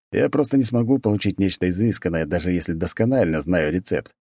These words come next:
Обязательно нужно прокачивать навыки, которые на определённом этапе дадут возможность экспериментировать.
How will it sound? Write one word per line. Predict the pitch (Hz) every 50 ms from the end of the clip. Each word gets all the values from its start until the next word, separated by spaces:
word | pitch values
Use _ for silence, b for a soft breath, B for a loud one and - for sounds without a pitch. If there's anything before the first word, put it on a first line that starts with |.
| _ _ _ _ _ _ _ _ _ _
Обязательно | - 78 78 78 82 80 90 90 92 98 95 90 - 95 92 95 95
нужно | 98 98 92 85 92 90
прокачивать | - 92 90 98 95 90 - 92 87 -
навыки, | 98 101 107 107 101 98 95 85 - 78 78
которые | - 85 80 113 92 92 90
на | 87 85
определённом | - 90 90 85 87 87 90 87 85 82 82 82
этапе | - - 123 117 110 98
дадут | 85 87 85 92 95 -
возможность | 85 80 80 85 95 92 87 87 80 - -
экспериментировать. | - 107 - - 92 95 101 101 104 98 - - 120 101 82 76 65 60 - -